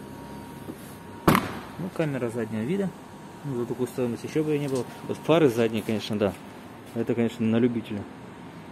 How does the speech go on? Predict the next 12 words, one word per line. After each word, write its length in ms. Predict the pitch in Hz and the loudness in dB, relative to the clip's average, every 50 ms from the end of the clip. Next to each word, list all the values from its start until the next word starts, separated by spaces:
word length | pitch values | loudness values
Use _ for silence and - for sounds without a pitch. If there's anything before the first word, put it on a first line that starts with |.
| - - - | -14 -14 -12
Таких 140 | - - 120 - - | -10 -10 -6 0 4
фар 140 | 139 139 135 | 4 4 4
еще 180 | 131 - 123 | 4 2 2
нигде 240 | 113 117 110 123 120 | 2 2 4 4 4
не 80 | 113 107 | 4 4
видел. 220 | 107 107 101 95 | 2 2 2 0
Тут, 500 | - - - - - - - - - - | 0 -2 -12 -14 -14 -14 -14 -10 -4 0
видимо, 240 | 131 131 131 127 117 | 0 2 2 2 0
какая-то 400 | 113 120 127 123 107 123 113 110 - - - - - - - - - - - - - - - | 2 2 2 4 4 2 0 0 -2 -10 -16 -16 -16 -16 -16 -16 -16 -16 -16 -16 -12 -6 0
версия 460 | 117 131 139 135 - - 127 117 107 - - - - - - - - - - - - - - - | 2 2 2 2 0 -2 -2 -2 -2 -6 -10 -14 -16 -16 -16 -16 -16 -16 -16 -14 -14 -10 -4 -2
Smart. 280 | 131 143 143 123 - - - - - - - - - - - - - - - - - - - - - - - - - - - - - - - - | 2 2 2 2 0 -4 -10 -14 -14 -16 -16 -16 -16 -16 -16 -16 -16 -16 -16 -16 -16 -16 -16 -16 -16 -16 -16 -14 -12 -10 -10 -10 -10 -10 -6 -4
Наверное, 320 | 123 117 113 107 110 | -2 -2 0 -2 -2